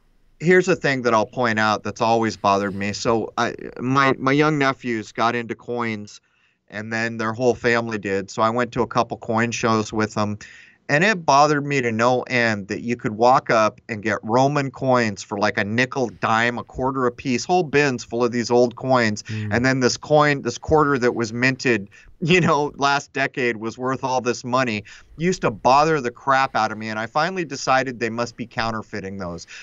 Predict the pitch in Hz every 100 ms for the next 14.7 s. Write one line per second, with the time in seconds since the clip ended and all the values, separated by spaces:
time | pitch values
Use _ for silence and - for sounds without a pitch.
0 | - 127 - 160 139 - 202 220 - 202
1 | 160 - 185 156 123 147 160 - 110 101
2 | 135 127 175 156 - 160 151 175 143 107
3 | 85 - _ - 175 175 185 175 175 170
4 | 160 170 147 120 127 156 160 107 90 82
5 | - _ _ 120 123 127 123 123 131 120
6 | - 110 131 151 147 143 120 110 117 127
7 | 139 208 220 220 - 143 139 120 95 78
8 | _ 104 104 107 101 98 87 80 - _
9 | 117 123 123 117 - 160 151 117 - 117
10 | 113 - 95 107 104 107 - 113 120 117
11 | - 107 98 - 107 - 104 117 101 101
12 | 98 92 87 92 87 - 104 98 82 -
13 | 95 92 101 92 90 85 85 87 87 82
14 | 65 80 - 85 85 71